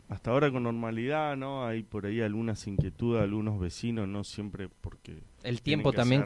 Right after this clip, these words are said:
Speaker 2: que
Speaker 1: arreglos.
Speaker 2: retrasa a veces.
Speaker 1: El tiempo retrasa, entonces, eh, pero bien, en ese sentido vamos bien, así que, eh,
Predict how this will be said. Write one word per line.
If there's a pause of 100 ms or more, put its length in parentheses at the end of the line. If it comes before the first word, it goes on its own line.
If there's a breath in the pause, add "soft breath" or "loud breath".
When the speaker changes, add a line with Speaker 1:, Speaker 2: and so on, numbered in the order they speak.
Speaker 2:
que
Speaker 1:
arreglos.
Speaker 2:
retrasa
a
veces. (120)
Speaker 1:
El
tiempo
retrasa,
entonces, (400 soft breath)
eh,
pero
bien,
en
ese
sentido
vamos
bien,
así
que, (520 soft breath)
eh,